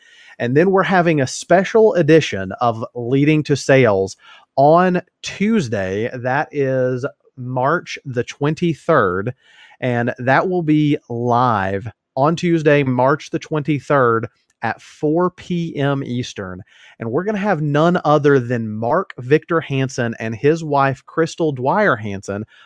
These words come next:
Mark is the co-creator of the Chicken Soup for the Soul series and is the best-selling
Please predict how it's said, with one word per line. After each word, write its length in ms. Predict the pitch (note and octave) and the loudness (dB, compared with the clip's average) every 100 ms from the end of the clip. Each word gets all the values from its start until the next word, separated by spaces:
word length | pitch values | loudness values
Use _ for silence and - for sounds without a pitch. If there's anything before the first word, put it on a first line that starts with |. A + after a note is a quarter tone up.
| - | -2
Mark 240 | C3 D3+ | 2 4
is 160 | E3 C3 | 4 4
the 100 | B2+ | 0
co-creator 1080 | - - F3+ G3+ - F3+ D#3 C3+ B2+ C3 C3 _ _ | -2 0 2 2 0 2 4 4 4 0 -4 _ _
of 140 | C3+ A2 | -8 -6
the 80 | A#2+ | -6
Chicken 360 | - D#3+ F3+ | -6 -6 -6
Soup 380 | D#3+ - D#3 D#3 | -8 -4 -2 -2
for 160 | - C#3 | -4 -4
the 120 | A#2+ | -4
Soul 440 | - - C3+ C3+ | -6 -2 0 0
series 800 | C3 - - D#3 D3 G2 G2 C3 C#3 - _ _ _ - | -4 -10 -2 0 0 -2 -6 -6 -8 -12 _ _ _ -8
and 320 | C3+ B2+ C3 - | -4 -2 -2 0
is 280 | C#3 B2+ C3+ _ _ | 0 0 -4 _ _
the 240 | C#3+ C3+ C3 | -6 -2 -2
best-selling 1200 | A#2+ C#3 E3+ - - - - - D#3+ F#3 G3 | 0 2 2 0 -14 -20 -6 2 2 2 -4